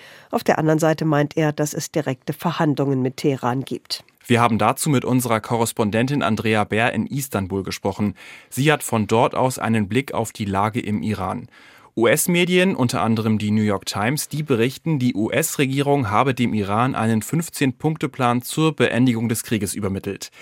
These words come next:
Speaker 2: Der Iran hat nach Angaben des staatlichen Fernsehens diesen fünfzehn-Punkte-Plan für ein Ende des Krieges zurückgewiesen.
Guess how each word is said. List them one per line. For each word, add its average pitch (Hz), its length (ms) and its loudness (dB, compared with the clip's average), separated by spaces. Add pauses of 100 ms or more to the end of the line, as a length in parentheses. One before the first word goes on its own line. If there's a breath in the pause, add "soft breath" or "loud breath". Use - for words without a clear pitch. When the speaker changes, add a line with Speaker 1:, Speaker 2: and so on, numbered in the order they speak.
(380 loud breath)
Speaker 2:
Der 113 160 4
Iran 104 580 0
hat 127 160 -2
nach 110 140 0
Angaben 113 540 0
des 107 180 -4
staatlichen 113 560 -2
Fernsehens 127 600 0
diesen 165 340 -2
fünfzehn-Punkte-Plan 131 1120 -2
für 120 200 0
ein 104 120 2
Ende 151 260 0
des 131 160 -4
Krieges 123 380 0
zurückgewiesen. 107 800 0